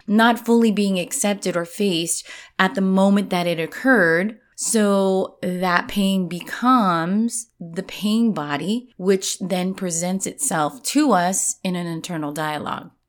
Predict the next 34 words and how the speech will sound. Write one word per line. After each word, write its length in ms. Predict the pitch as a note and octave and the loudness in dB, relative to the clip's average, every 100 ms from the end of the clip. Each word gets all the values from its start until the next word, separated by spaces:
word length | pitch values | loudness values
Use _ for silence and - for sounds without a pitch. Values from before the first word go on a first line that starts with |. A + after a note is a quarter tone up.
| _ _ | _ _
And 560 | A3+ A3+ A3 G#3+ G3+ F3 | 2 4 4 4 2 2
that's 220 | F#3 F#3 | 0 0
our 80 | F3+ | -2
self-talk. 720 | - E3 D3+ C#3 A3 F3+ - _ _ | 0 -2 -2 -4 -4 -4 -6 _ _
And 140 | G#3+ F#3+ | -2 0
our 140 | F3 | -2
self-talk 1080 | - A3 A3 G#3+ B3+ - D#4+ F4 C#4 A3+ - | -4 0 0 -2 -12 -4 0 2 2 -2 -2
is 260 | G#3 F#3+ G3 | 0 0 2
usually 560 | C#4 D#4 B3 G#3+ F#3+ | 2 2 0 0 -2
what 240 | F3 F3 E3+ | -4 -4 -6
drives 640 | E3+ F#3 F#3+ G3+ A3 G3+ | -2 0 2 2 0 -2
you 540 | F3 F3+ A3+ G3 G3 G#3 | -4 0 2 2 0 -2
into 280 | F3+ F3 F3 | -4 -4 -6
your 220 | D#3+ D#3+ | -6 -6
depression. 580 | E3 G3+ D#4+ - F3 D#3 _ _ | -8 -2 -2 -2 -8 -10 _ _
Eckhart 340 | G3 G3+ F#3+ - | -2 -2 -4 -2
Tolle 260 | G#3+ A#3+ | -2 0
talks 300 | A3 F3+ F3+ | -2 -6 -6
about 380 | F#3 E3 D#3 D3+ | -8 -4 -4 -2
it 260 | D3+ D#3 - | -4 -6 -8
as 460 | E3+ E3 D#3+ D#3+ F3 | -4 -2 -2 -4 -4
being 580 | F#3 E3+ E3 D#3+ D#3+ - | -4 -2 -2 -4 -6 -8
your 220 | E3+ F3 | -8 -4
self-talk 720 | - F#3+ F#3 F#3 F#3+ F3+ F3 | -2 -2 -2 -6 0 0 -2
or 140 | - E3 | -4 -6
your 160 | E3 | -6
pain 380 | D#3 - F#3 F#3+ | -6 -2 0 0
body. 560 | E3 D3 D3 D3+ G#3+ _ | 0 -2 0 -2 -4 _
Everything 600 | - G#3 B3+ A#3+ G#3 G3+ | -2 0 0 0 0 0
that's 260 | F3+ E3+ - | -2 -4 -4
in 240 | G3 G3 | 0 0
your 220 | F#3 E3+ | 0 -4
dialogue 760 | D#3+ - G3+ A3+ F3+ E3 D3 D3 | -6 -2 0 2 0 -2 -2 -4
is, 360 | - E3 D#3+ - | -4 -4 -2 -6